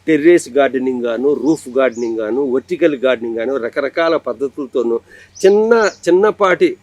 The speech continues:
దీని కానీ మీరు పెంచుకుని వాటి యొక్క ఫలితాలను మీరు పొంది ఆరోగ్యంతో ఉండగలరని చెప్పి చెప్తున్నాము. ఇప్పుడు మామూలుగా మనం పుదీనా లాంటివి,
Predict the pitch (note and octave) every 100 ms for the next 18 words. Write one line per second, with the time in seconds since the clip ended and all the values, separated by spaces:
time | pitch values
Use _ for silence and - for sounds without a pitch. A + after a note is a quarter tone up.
0 | B2+ F3 F3 D3+ C#3+ C3+ C3+ - D#3 F3
1 | D#3 C#3+ B2 A#2+ - _ - A#2 D3 E3
2 | F3 D#3+ E3 - E3+ F#3 F#3+ F3 D3 B2
3 | - C3+ B2+ B2 A2 _ _ B2 D#3+ E3+
4 | D3+ D#3+ D3 C3 C3 C3+ B2+ A#2+ A#2+ B2+
5 | A2+ - A2+ - A2 G2+ C3 - _ _
6 | - D#3+ D3 F#3 G3+ G3 D#3 D3 C#3 C3+
7 | B2+ _ _ F3 E3+ F3 E3 C#3 C#3 C#3+
8 | C3+ F#2